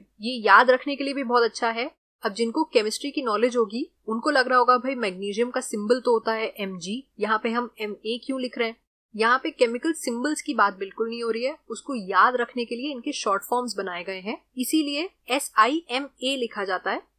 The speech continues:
for magnesium। यहाँ पे केमिकल सिंबल से confuse मत करिएगा इनको, ठीक है? तो अब जब हमें ये सब चीजें मालूम पड़ गई, तो कुछ मजेदार चीज एक बार देख लेते हैं, थोड़ा comparison करते हैं। Earth की जो deepest mine है,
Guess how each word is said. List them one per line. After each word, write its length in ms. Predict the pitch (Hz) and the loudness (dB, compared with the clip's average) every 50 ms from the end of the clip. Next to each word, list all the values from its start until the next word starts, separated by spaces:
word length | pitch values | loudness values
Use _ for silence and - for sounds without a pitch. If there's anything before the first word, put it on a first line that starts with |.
| _ - | _ -4
for 140 | 240 302 339 | -2 -2 -2
magnesium। 640 | 311 247 208 196 175 190 185 175 - 185 180 - - _ _ _ 208 | -2 -4 -4 -4 -6 -10 -12 -10 -10 -10 -10 -12 -14 _ _ _ 0
यहाँ 180 | 214 226 233 | 0 0 0
पे 80 | 233 294 | 0 -2
केमिकल 400 | - - 240 220 233 226 294 302 | 2 2 2 2 2 -2 -4 -6
सिंबल 420 | - - 285 240 247 254 311 330 | -4 -2 -4 -4 -2 0 0 0
से 140 | - - 302 | 0 -2 -4
confuse 340 | - 262 247 - 262 247 214 226 | -4 -4 -4 -4 -6 -6 -4 -4
मत 140 | 247 - | -6 -2
करिएगा 320 | - - 196 196 190 185 190 | -2 0 0 0 -2 -2 -6
इनको, 300 | 180 170 - - - - _ _ _ _ _ _ _ | -8 -10 -12 -14 -16 -16 _ _ _ _ _ _ _
ठीक 160 | - 254 240 330 | -10 -2 0 0
है? 120 | 330 339 - _ _ _ | 0 0 -4 _ _ _
तो 80 | - - | -2 -2
अब 220 | - - 254 254 | 4 6 6 6
जब 180 | 233 302 311 294 | 6 4 2 2
हमें 160 | 311 311 339 | 2 0 0
ये 160 | 302 262 277 | -2 -4 -4
सब 100 | - 330 | -4 -4
चीजें 260 | - - 294 285 302 311 | -4 -4 -4 -4 -2 0
मालूम 260 | 262 226 220 247 262 | 0 2 2 0 2
पड़ 160 | - 254 233 | 2 2 2
गई, 180 | 214 226 285 311 | 2 0 -2 -4
तो 80 | 339 | -6
कुछ 180 | - - 330 311 277 | -4 -4 -2 0 0
मजेदार 400 | 220 202 185 202 196 226 233 254 | 0 0 0 2 2 2 2 2
चीज 240 | - 262 240 233 | 0 -4 -2 -2
एक 100 | 226 220 | -2 0
बार 120 | 214 226 214 | 0 0 2
देख 220 | 196 196 190 - | 2 0 -2 -2
लेते 200 | 190 185 - 185 | -6 -6 -4 -6
हैं, 80 | 202 294 - _ _ _ - | -6 -6 -8 _ _ _ 2
थोड़ा 140 | 285 311 370 | 4 4 4
comparison 720 | 392 - 285 247 240 233 226 202 202 202 220 214 254 247 | 4 6 4 4 6 6 6 6 6 4 4 2 0 0
करते 300 | 233 - 170 - _ 165 | 0 -2 -6 -6 _ -14
हैं। 120 | 151 - _ _ _ - | -16 -16 _ _ _ 4
Earth 240 | 240 277 330 - - | 4 4 4 2 0
की 160 | - 330 330 | 0 0 2
जो 140 | 320 349 349 | 2 2 0
deepest 680 | 269 214 185 185 226 233 - - - 349 349 - - - | 0 -4 -4 -4 -4 -4 -4 -4 -4 -4 -4 -4 -4 -4
mine 560 | 233 202 196 190 190 196 214 254 302 320 311 | -4 -4 -2 0 2 2 2 2 0 0 0
है, 280 | 277 214 202 185 - | -2 -2 -4 -6 -6